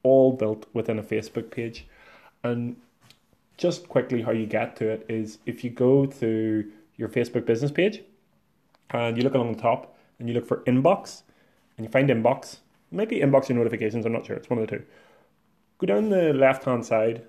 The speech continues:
of the page and you'll see something called automated messages.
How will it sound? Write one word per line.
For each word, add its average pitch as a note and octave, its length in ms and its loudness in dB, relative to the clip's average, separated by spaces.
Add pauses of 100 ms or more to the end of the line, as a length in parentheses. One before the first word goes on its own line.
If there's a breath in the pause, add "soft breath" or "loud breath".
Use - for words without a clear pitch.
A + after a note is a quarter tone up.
(180)
of A2 140 -10
the G#2+ 60 -14
page A2 360 -6
and A#2+ 100 -6
you'll A2+ 100 -4
see B2 180 0
something A2+ 340 -4
called A2 300 -2 (180)
automated A2 640 0 (320)
messages. A#2 600 -8